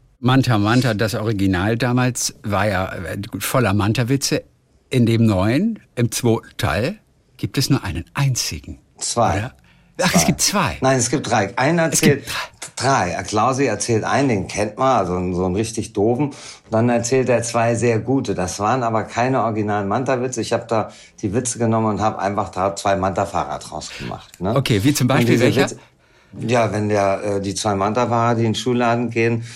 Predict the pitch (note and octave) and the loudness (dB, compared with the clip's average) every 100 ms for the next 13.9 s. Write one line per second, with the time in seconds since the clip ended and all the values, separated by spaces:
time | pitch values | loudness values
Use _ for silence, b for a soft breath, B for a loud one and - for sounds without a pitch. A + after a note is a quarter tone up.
0 | B B - G2+ A2+ A2 - A#2 F#2+ G#2 | B B -4 0 2 2 0 -2 0 -2
1 | - A#2 A#2 A#2 A#2 C3 C3+ A2+ A2 G#2 | -2 -6 0 0 0 -2 -2 -2 -2 0
2 | G#2 G2+ B2 A2+ B2+ A2 G#2 A2 C3 A2+ | -2 -2 -2 -2 0 0 0 0 0 0
3 | - A2+ - A2+ G#2+ G#2+ B B - A2+ | 0 -4 -2 0 0 -2 B B -6 -4
4 | G#2 A#2 A#2+ - A#2+ A#2 G#2 B2 C3 C3 | 0 0 -2 -2 -2 -2 -2 0 0 0
5 | A#2+ - A#2+ A#2 A#2 A2+ G#2+ G#2 A2 A2 | -2 -2 -2 0 0 0 -2 0 0 0
6 | G2+ G#2 G2+ G2+ - - G#2 F#2 F2 - | 0 -2 0 -4 -8 -6 -4 -4 -6 -4
7 | C3 A#2+ A#2 A#2 A#2 A#2 F#2 A2 - - | -2 0 -2 -2 -2 -2 -2 -2 -2 -2
8 | A#2 A#2 G#2+ A2+ A2 G2+ F#2 - A#2 C3 | 0 2 0 0 0 -2 -4 -4 -4 -6
9 | A2+ A2 A#2 A#2+ B B B - G2 A#2+ | -2 0 0 -2 B B B -12 -4 0
10 | A2 G2 A#2+ A#2+ G#2+ F#2 - A2+ A#2 A#2 | 2 2 0 0 -2 -4 -4 -2 0 -2
11 | G2 B2+ A#2+ G#2+ - B2+ B2+ A#2 G#2+ G#2 | -2 0 0 0 -2 0 0 0 -2 -2
12 | - A2 G2 F#2+ G2+ A#2 C3 B2 A2+ G2+ | -2 -6 -4 -2 -2 0 0 0 0 -2
13 | - A#2+ A2+ G#2+ G2+ G2+ D#2+ - | -2 0 0 0 2 2 0 -4